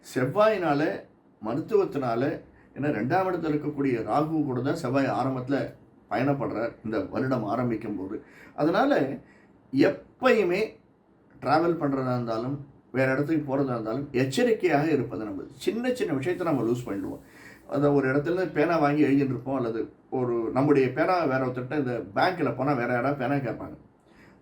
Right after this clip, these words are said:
மறந்து நாம திரும்பி வந்துடும். அவர்களுக்கு கொடுக்கக்கூடாதுன்ற எண்ணெயில நாம அதை வாங்காத மறந்து திரும்பி வந்துடுவோம். அந்த இடத்துல பர்ஸ்ல எடுப்போம், பர்ஸ்லேருந்து ஒரு பத்து ரூபா கீழே விழும், இருபது ரூபா கீழே விழும், நம்முடைய கார்டு எங்கேயாவது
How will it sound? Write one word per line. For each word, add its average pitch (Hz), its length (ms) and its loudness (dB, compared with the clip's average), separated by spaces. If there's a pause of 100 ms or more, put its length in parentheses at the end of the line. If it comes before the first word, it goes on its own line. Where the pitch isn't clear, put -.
(220)
மறந்து 160 420 4
நாம 160 260 2
திரும்பி 160 300 0
வந்துடும். 110 320 -6
அவர்களுக்கு 165 380 2
கொடுக்கக்கூடாதுன்ற 156 600 2
எண்ணெயில 123 320 -4
நாம 175 300 2
அதை 151 160 2
வாங்காத 165 400 0
மறந்து 135 340 -2
திரும்பி 123 260 -4
வந்துடுவோம். - 380 -8 (260)
அந்த 147 180 2
இடத்துல 156 300 0
பர்ஸ்ல 151 360 2
எடுப்போம், 139 320 0
பர்ஸ்லேருந்து 147 480 2
ஒரு 127 40 2
பத்து 123 240 -6
ரூபா 139 140 2
கீழே 127 220 -2
விழும், 113 240 -2
இருபது 113 260 -2
ரூபா 127 140 -2
கீழே 123 180 -2
விழும், 95 320 -6 (360)
நம்முடைய 131 380 4
கார்டு 175 340 4
எங்கேயாவது 120 360 -2